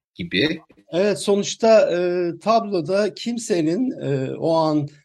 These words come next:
Speaker 2: sulara gömülmekte olan Ikarus'u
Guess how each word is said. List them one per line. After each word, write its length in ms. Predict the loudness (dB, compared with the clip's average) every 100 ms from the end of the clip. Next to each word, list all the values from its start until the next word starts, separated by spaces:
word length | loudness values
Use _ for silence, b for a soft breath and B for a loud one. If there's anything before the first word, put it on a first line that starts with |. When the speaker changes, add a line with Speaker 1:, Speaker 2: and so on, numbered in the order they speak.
| _
Speaker 2:
sulara 540 | -16 -8 -2 0 2
gömülmekte 840 | 0 -2 0 2 2 0 -2 -6
olan 400 | -4 0 -2 -2
Ikarus'u 840 | -6 -8 -4 -2 -2 -4 -4 -4 -4